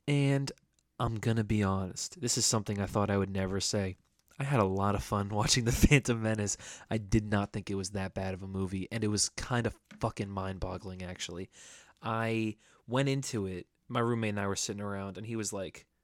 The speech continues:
he just said it. He, we were wa-, we wa-, we had watched, uh, Revenge of the Sith recently, but he just said, "Do you wanna watch The Phantom Menace?" And I was like,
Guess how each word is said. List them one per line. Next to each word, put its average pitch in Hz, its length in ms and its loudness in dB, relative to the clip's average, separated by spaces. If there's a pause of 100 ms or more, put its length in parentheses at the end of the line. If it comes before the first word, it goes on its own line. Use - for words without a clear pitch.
(180)
he - 120 -4
just 123 260 4
said 107 220 4
it. 85 200 -18
He, - 180 -10
we 143 100 4
were 131 100 0
wa-, 127 160 0
we 139 120 2
wa-, 135 140 -4
we 165 160 0
had 165 80 0
watched, 147 360 0
uh, 113 140 0
Revenge 113 300 2
of 107 40 0
the 101 80 0
Sith 101 280 0
recently, 90 440 -8 (240)
but - 80 -8
he 143 80 -2
just 139 220 2
said, 107 340 0 (540)
"Do - 60 -14
you 107 60 -6
wanna 143 120 -2
watch - 360 2 (240)
The 113 60 -4
Phantom 104 420 -6
Menace?" 90 420 -4
And 117 100 -4
I 117 40 2
was 113 100 2
like, 107 180 0